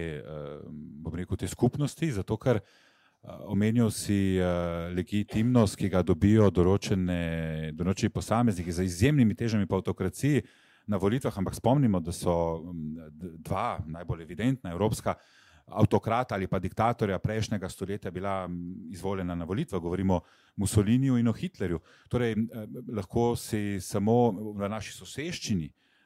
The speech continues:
eh, pogledamo nekatere primere, kot so, se opravičujem za neposrednost, ampak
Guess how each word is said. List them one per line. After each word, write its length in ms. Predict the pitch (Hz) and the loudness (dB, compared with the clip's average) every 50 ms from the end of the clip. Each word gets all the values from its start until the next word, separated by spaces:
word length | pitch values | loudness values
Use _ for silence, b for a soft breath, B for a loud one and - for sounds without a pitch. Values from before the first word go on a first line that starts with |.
| _ _ - | _ _ -14
eh, 380 | 98 101 98 95 92 95 98 104 - | -10 -8 -6 -6 -4 -6 -6 -2 0
pogledamo 400 | - 90 95 107 107 117 113 107 | 0 2 2 2 0 0 0 0
nekatere 420 | 101 - - - - 110 107 104 | -2 -2 -4 -4 -2 -2 0 0
primere, 520 | - - 92 87 90 101 117 135 139 123 | 0 0 0 2 2 2 2 0 -2 -2
kot 220 | - - 98 - - | -4 -4 -4 -6 -2
so, 420 | - - 92 87 85 87 82 82 - - - | 0 2 4 4 4 4 2 -2 -4 -10 -10
se 140 | - - 98 | -6 -6 -4
opravičujem 440 | - 98 90 90 87 - 117 110 101 | -4 -4 -4 -4 -4 -2 -2 -2 -2
za 100 | 95 90 | -4 -4
neposrednost, 640 | 95 107 - 113 95 - - 101 104 120 107 - - | -6 -6 -8 -10 -10 -8 -8 -8 -6 -6 -8 -6 -8
ampak 220 | 92 90 90 - | -8 -8 -8 -10